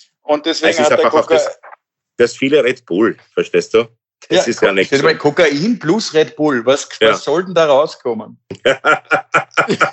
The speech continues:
Speaker 2: Na, es ist nämlich, es ist ja auch nicht Comedy, ja? Also es ist ja auch nicht alles Satire, was ich mache, sondern vieles ist einfach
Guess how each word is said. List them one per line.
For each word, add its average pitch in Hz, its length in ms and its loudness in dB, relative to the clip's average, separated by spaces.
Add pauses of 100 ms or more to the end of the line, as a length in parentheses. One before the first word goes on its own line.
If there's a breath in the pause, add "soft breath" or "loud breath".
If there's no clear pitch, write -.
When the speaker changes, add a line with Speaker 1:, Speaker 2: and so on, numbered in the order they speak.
(1400 loud breath)
Speaker 2:
Na, 202 140 2
es 190 120 0
ist 202 160 -6
nämlich, 208 260 -2
es - 200 -4
ist - 120 -2
ja - 80 2
auch 170 80 -2
nicht 175 200 -8
Comedy, 196 560 -2
ja? - 220 0
Also 120 200 0
es - 180 -4
ist 143 120 -12
ja 139 160 2
auch - 120 -2
nicht 127 220 -20
alles 117 240 0
Satire, 139 400 0
was 117 140 -2
ich 160 160 -20
mache, 95 160 2
sondern 117 240 -4
vieles 127 240 -16
ist - 80 -8
einfach 117 340 0